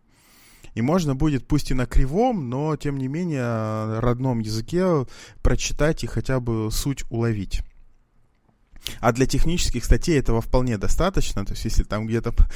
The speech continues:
потеряется художественная красота текста, то, ну, э, статью читают не за это, не из-за этого, э, проблем особых в этом месте не будет. Вот. Окей, погнали дальше. Если тебе больше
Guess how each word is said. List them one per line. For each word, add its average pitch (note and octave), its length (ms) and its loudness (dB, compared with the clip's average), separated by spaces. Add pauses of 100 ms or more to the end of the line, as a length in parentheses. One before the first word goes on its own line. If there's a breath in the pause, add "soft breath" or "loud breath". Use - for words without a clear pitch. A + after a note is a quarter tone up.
(240 loud breath)
потеряется B2+ 540 2
художественная A#2 760 0
красота C#3+ 440 4
текста, B2+ 440 -2
то, A2 680 -2
ну, A2 380 -8 (400 loud breath)
э, - 420 -10
статью - 320 6
читают B2+ 360 -2
не A#2 100 -2
за A#2 140 -2
это, C#3 440 -2
не B2 440 -6
из-за A2+ 180 -4
этого, A#2 560 -2 (520 loud breath)
э, - 260 -12 (220)
проблем B2 420 2
особых A#2 400 0
в A#2 40 0
этом A2+ 220 2
месте A2+ 280 -2
не A2 120 -2
будет. F#2 360 -4
Вот. - 200 -4 (2000 loud breath)
Окей, E3 280 2
погнали E3+ 360 2
дальше. C#3+ 360 0 (500 soft breath)
Если A#2 240 2
тебе B2+ 100 2
больше A2+ 420 0